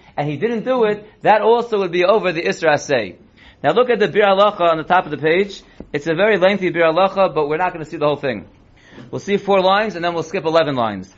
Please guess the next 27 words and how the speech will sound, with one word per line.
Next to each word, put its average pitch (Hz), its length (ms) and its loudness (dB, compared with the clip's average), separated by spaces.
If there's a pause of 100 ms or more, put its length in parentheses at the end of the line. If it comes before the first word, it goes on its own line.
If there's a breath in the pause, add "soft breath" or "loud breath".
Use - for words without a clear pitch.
(120)
So 160 140 -8
the 160 80 2
Bir 202 120 2
Halacha 226 420 2
says, 196 580 2
"O 240 180 4
im 208 180 0
amru 233 300 2
lo 202 160 2
lalos," 196 380 2
they 156 80 -2
told 214 220 0
him 202 80 -4
to 180 80 -2
go 147 180 4
up. 175 340 0 (460 soft breath)
Says 247 300 2
the 226 100 0
Bir 214 120 4
Halacha, 202 580 4 (300 soft breath)
"Hineim 220 520 2
amru 262 380 2
lo 226 240 4
lalos 220 580 2
be'ez 196 400 0
birchas 202 560 0
ritzei." 170 600 0